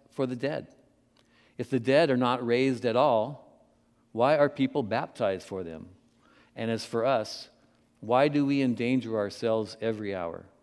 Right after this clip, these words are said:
I face death every day. Yes, just as surely as I boast about you in Christ Jesus our Lord.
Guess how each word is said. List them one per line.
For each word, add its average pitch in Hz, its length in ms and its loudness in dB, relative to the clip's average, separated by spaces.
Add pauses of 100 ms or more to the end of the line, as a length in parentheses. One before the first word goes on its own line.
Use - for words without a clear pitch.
(1000)
I 107 100 -4
face 135 500 -2
death 127 500 -2
every 123 280 0
day. 107 460 -6 (760)
Yes, 135 440 0
just 151 320 -2
as 139 100 -2
surely 151 380 0
as 123 100 0
I 110 80 0
boast 123 360 0
about 131 420 0
you 139 220 0
in 101 240 -6
Christ 127 440 -2
Jesus 139 380 -4
our 147 140 0
Lord. 85 360 -6